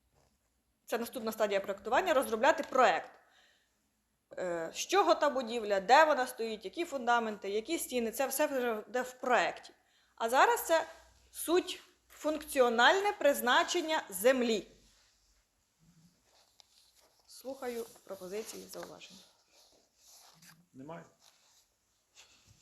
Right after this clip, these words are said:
Speaker 2: Ну, слава Богу. То тоді що, всі присутні підтримують,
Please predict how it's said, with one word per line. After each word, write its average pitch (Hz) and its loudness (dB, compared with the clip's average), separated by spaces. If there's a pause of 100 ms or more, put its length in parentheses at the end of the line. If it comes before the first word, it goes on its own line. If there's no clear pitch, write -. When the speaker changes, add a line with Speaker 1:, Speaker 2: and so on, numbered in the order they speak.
(960)
Speaker 2:
Ну, 135 -18
слава 127 -10
Богу. - -18 (2000)
То 135 -20
тоді 147 -12
що, 120 -10
всі - -12
присутні 160 -12
підтримують, 127 -10